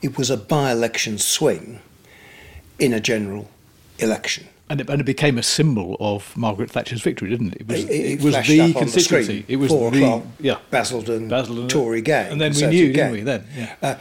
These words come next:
Speaker 1: now, I, I think there are obviously people in the Conservative Party who didn't like my support for Enoch Powell, who didn't like my anti-common market views and, and didn't like my views on immigration.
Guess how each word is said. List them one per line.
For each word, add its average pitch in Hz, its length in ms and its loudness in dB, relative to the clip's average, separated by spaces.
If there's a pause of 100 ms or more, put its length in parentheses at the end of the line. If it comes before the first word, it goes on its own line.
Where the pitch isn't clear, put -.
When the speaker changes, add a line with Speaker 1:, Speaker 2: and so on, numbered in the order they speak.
(100)
Speaker 1:
now, 151 220 2 (300)
I, 208 240 -8
I 143 100 -2
think - 420 -2 (360)
there 113 120 -4
are - 80 -4
obviously 113 380 -4
people 113 280 -4
in 107 60 -6
the 110 60 -10
Conservative 113 440 -2
Party 127 280 -2
who 110 80 -2
didn't 113 220 0
like 117 220 -2 (640)
my 113 260 -2
support 117 380 -2
for 117 100 -4
Enoch 110 280 -2
Powell, 135 300 2
who 117 80 -2
didn't 120 240 -2
like 123 200 -2 (260)
my 110 380 -4 (320)
anti-common 117 480 -4
market 135 340 -2
views 123 300 0
and, 127 340 -6 (100)
and 113 120 -8
didn't 127 200 -4
like 120 180 -2
my 123 140 -2
views 123 260 -2
on 127 200 -4 (380)
immigration. 135 680 0